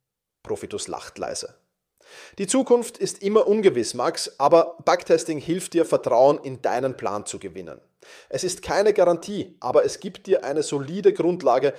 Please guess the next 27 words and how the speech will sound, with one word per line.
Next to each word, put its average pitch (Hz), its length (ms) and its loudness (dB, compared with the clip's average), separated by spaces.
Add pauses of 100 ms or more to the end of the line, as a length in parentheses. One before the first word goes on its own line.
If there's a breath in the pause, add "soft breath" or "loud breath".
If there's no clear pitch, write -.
(140 loud breath)
auf 123 200 -2
der 127 200 2
du 139 140 -2
aufbauen 110 460 0
kannst. - 440 -12 (320 loud breath)
Und - 180 -12
das 120 180 -2
ist - 200 -12
schon 113 200 -6
mehr, 120 300 0
als 110 200 -6
die 113 100 -14
meisten 101 480 -8
Trader 120 400 2
haben." 71 260 -10 (520)
Max - 360 -6
legt 117 280 -6
den 117 100 -6
Stift - 320 -12
beiseite 92 560 -2 (260 loud breath)
und - 240 -18
blickt - 280 -8
den 107 140 -6
kleinen 98 360 -6
Geist 85 400 -4
direkt 80 420 -8
an. 78 160 -14